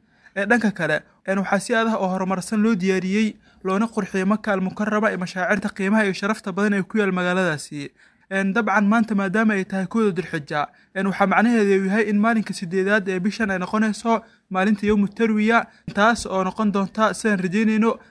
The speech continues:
Arbacada soo socota ee ku jirta isbuuca nagu soo aadan. Een, walaalka,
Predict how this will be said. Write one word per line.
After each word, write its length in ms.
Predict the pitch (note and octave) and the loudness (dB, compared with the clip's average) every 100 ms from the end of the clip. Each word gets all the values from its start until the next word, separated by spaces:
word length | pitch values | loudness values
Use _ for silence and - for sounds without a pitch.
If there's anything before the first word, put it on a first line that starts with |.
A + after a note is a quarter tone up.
| _ | _
Arbacada 360 | F3 F3 F#3+ G3+ | -4 0 0 2
soo 160 | A3+ | 0
socota 300 | G#3+ F#3 G3 | 0 -2 0
ee 60 | G#3 | -2
ku 140 | F#3+ | 0
jirta 260 | G3 G3+ G#3+ | -2 -2 -4
isbuuca 340 | F#3+ F#3+ G#3+ F#3 | -4 -2 0 2
nagu 180 | F#3+ | 0
soo 160 | F#3+ F#3 | -2 -4
aadan. 400 | D3+ C#3+ C#3+ C#3 _ _ _ _ - | -4 -6 -10 -12 _ _ _ _ -4
Een, 140 | G3 | 0
walaalka, 560 | F#3+ A3 G#3 - D3+ | 4 4 2 -2 -6